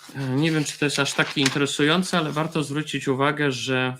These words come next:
w Szwecji, e, sprawy dotyczące dzieci i ich, e, szkolenia, ich potrzeb to są zawsze numer jeden sprawy. Oni bardzo zwracają uwagi, uwagę na to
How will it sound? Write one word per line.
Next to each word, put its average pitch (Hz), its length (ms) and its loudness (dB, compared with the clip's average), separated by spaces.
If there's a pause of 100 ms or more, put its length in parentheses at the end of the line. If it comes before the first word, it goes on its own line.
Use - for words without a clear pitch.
w - 100 -14
Szwecji, 139 880 -2
e, 110 360 -8
sprawy 139 460 -2
dotyczące 131 760 -4
dzieci 143 440 -6
i 123 400 -4
ich, - 240 -10
e, 117 380 -4
szkolenia, 135 680 -4
ich 117 260 -6
potrzeb 135 520 -6
to 127 140 -10
są 127 240 -6
zawsze - 540 -6
numer 117 300 -2
jeden 104 480 -4
sprawy. - 540 -14 (600)
Oni 107 420 -4
bardzo 120 360 -2
zwracają 90 480 -10
uwagi, 98 720 -8
uwagę 101 420 -10
na 104 180 -6
to 98 320 -8